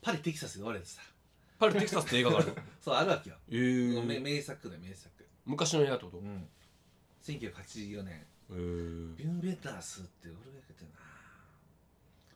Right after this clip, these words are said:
Speaker 1: 音楽、そう、え、サントラで有名やけど、ライクーダーで、パリ・テキサスって。
Speaker 2: あー、
Speaker 1: そうそう、
Speaker 2: そうなんだ。
Speaker 1: そうそうそう。ビム・ベンダースとライクーダーの組み合わせっていうね。<laughs> だけど、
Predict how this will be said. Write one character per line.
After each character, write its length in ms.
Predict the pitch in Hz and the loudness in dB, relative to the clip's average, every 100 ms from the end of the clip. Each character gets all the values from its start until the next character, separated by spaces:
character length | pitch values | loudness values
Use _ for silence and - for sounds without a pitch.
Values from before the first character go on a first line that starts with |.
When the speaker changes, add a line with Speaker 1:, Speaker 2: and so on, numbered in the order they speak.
| _ | _
Speaker 1:
音 140 | - 151 | -8 -6
楽、 140 | 147 - - - - | -6 -14 -20 -20 -12
そ 160 | - | -4
う、 60 | 139 | -4
え、 100 | 127 - _ | -4 -10 _
サ 200 | - 226 | -8 -4
ン 80 | 254 | -4
ト 100 | 254 | -2
ラ 120 | 233 | -2
で 120 | 220 214 | -2 -2
有 80 | |
名 120 | 214 175 | -4 -4
や 40 | |
け 60 | 95 | -4
ど、 80 | |
ラ 80 | 104 | -2
イ 80 | 113 | -4
ク 140 | - | -4
ー 100 | 107 | -8
ダ 80 | 90 | -8
ー 80 | 71 | -14
で、 60 | - 87 82 | -18 -18 -16
パ 60 | |
リ・ 60 | 104 | -8
テ 20 | |
キ 0 | |
サ 0 | |
ス 0 | |
っ 0 | |
て。 60 | - | 6
Speaker 2:
あ 60 | |
ー、 1080 | 208 220 220 214 208 196 190 185 175 165 160 | 8 10 12 12 12 12 12 8 6 4 2
Speaker 1:
そ 0 | |
う 40 | 151 | 2
そ 40 | |
う、 60 | 190 | 4
Speaker 2:
そ 20 | |
う 80 | 156 | 4
な 60 | |
ん 60 | 101 | 4
だ。 60 | |
Speaker 1:
そ 60 | 95 | -4
う 40 | |
そ 120 | 113 107 | -8 -12
う 40 | |
そ 140 | 104 90 | -12 -14
う。 40 | - _ _ - - - _ _ - - - - - - - - | -14 _ _ -20 -20 -20 _ _ -20 -20 -20 -20 -20 -20 -20 -10
ビ 80 | 120 | -8
ム・ 100 | 123 | -6
ベ 80 | |
ン 80 | 123 | -6
ダ 80 | 95 | -6
ー 60 | 90 | -8
ス 100 | - | -10
と 80 | |
ラ 120 | 92 101 | -10 -10
イ 60 | 95 | -10
ク 140 | - | -10
ー 80 | 95 | -10
ダ 80 | 80 | -10
ー 40 | |
の 60 | 76 | -12
組 400 | - - - 90 | -10 -10 -10 -10
み 60 | |
合 20 | 82 | -12
わ 60 | |
せ 160 | 80 82 | -14 -16
っ 20 | |
て 60 | - | -16
い 40 | |
う 260 | - 73 82 | -18 -18 -16
ね。 260 | 85 78 - - - - | -16 -16 -20 -20 -20 -20
<laughs> 400 | - - - - | -20 -20 -12 -4
だ 80 | |
け 80 | 165 | 0
ど、 220 | 123 120 | 0 0